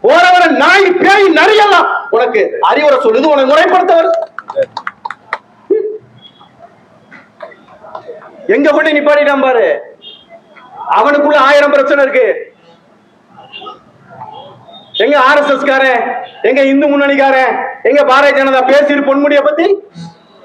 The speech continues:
கொஞ்சம் பேச பாப்போம். நீ பட்டம் போடுறத, நாமம் போடுறத கேவலமா பேசிட்டு போயிட்டான். இதை விட கேவலமா ஒருத்தன் பேச முடியாது. அதை இந்த ஒளிவெளிக்கு மூலியமா, ஒளிவாங்கி மூலியமா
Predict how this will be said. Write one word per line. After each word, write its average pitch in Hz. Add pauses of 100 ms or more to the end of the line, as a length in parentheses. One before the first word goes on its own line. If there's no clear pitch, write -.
(160)
கொஞ்சம் 339
பேச 381
பாப்போம். 339 (1800)
நீ 208
பட்டம் 294
போடுறத, 330
நாமம் 339
போடுறத 269 (520)
கேவலமா 392
பேசிட்டு 403
போயிட்டான். 359 (560)
இதை 277
விட 339
கேவலமா 370
ஒருத்தன் 302
பேச 302
முடியாது. 269 (420)
அதை 302
இந்த 330
ஒளிவெளிக்கு 330
மூலியமா, 302
ஒளிவாங்கி 330
மூலியமா 294